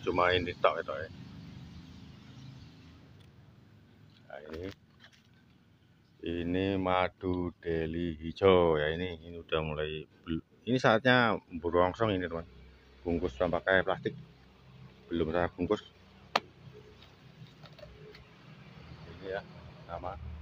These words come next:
Ini saya ca-, saya cangkok. Belum muncul juga ini. Tapi yang lain-lainnya udah pada muncul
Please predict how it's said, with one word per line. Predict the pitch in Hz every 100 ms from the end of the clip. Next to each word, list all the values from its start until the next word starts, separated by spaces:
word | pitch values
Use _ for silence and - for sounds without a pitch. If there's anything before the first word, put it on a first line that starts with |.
| - - - - - - - - - - - -
Ini | - 92
saya | 95 85
ca-, | 90 87 -
saya | - 90 90
cangkok. | 80 87 104 - - - - - - - - - - - - - - -
Belum | 87 90
muncul | 90 92 92 87 87
juga | 104 98 92 80
ini. | 76 69 - - - - - - - - - - - - - -
Tapi | 90 113
yang | 113
lain-lainnya | 113 110 110 113 120
udah | 120 120 -
pada | 95 101
muncul | 98 95 95